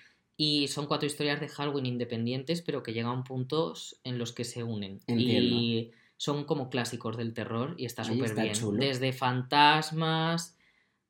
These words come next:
Speaker 1: a, pf, hombres lobo, eh, pues hay un poco de asesino en serie, o sea, un poco todos los clichés.
Speaker 2: Mm, es que nos gusta, o sea, una buena historia así, un sustito, nos, nos gusta mucho.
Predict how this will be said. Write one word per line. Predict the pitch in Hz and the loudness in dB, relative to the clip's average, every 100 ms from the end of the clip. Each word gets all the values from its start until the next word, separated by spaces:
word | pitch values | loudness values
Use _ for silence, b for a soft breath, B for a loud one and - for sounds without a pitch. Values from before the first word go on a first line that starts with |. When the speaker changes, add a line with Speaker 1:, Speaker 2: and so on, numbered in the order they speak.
| - | 2
Speaker 1:
a, | 131 127 123 123 123 117 110 98 98 - | 4 8 8 8 8 6 4 2 -2 -8
pf, | - - - - - - | -14 -18 -16 -18 -20 -20
hombres | - 139 135 135 123 - | -6 -4 -2 -2 -2 -2
lobo, | 131 139 147 147 151 156 156 156 147 - | 0 2 2 2 2 4 4 4 0 -6
eh, | 123 123 120 117 117 | -4 -2 0 -2 -6
pues | - - 123 | -20 -8 -2
hay | 123 | -2
un | 120 | -2
poco | 123 127 | -4 -2
de | 113 - | -2 -2
asesino | 127 - 117 131 127 | -4 -4 -4 -2 -2
en | 113 | -2
serie, | 113 139 139 131 135 131 117 | -2 -2 0 0 0 -2 -4
o | |
sea, | 117 123 | -6 -4
un | 117 | -4
poco | 117 113 123 110 | -6 -4 -2 -2
todos | - 131 | -2 -2
los | 135 127 | -2 -6
clichés. | 117 101 - 87 - - | -8 -8 -8 -10 -6 2
Speaker 2:
Mm, | 117 107 - | 4 4 2
es | - 127 | -2 4
que | 208 | 8
nos | 165 127 | 8 6
gusta, | 131 127 175 170 123 | 4 2 4 4 4
o | |
sea, | - 117 113 110 - - | 2 4 4 2 -2 0
una | 143 165 | 4 6
buena | 160 156 | 6 6
historia | 139 135 135 127 117 | 6 4 4 6 4
así, | 117 123 123 | 4 4 4
un | 123 | 4
sustito, | 127 123 - 123 113 139 143 143 | 2 -4 0 0 2 4 4 4
nos, | 110 101 98 | 2 2 -2
nos | 98 | -4
gusta | 98 101 | -4 -2
mucho. | 104 104 101 | 0 0 -2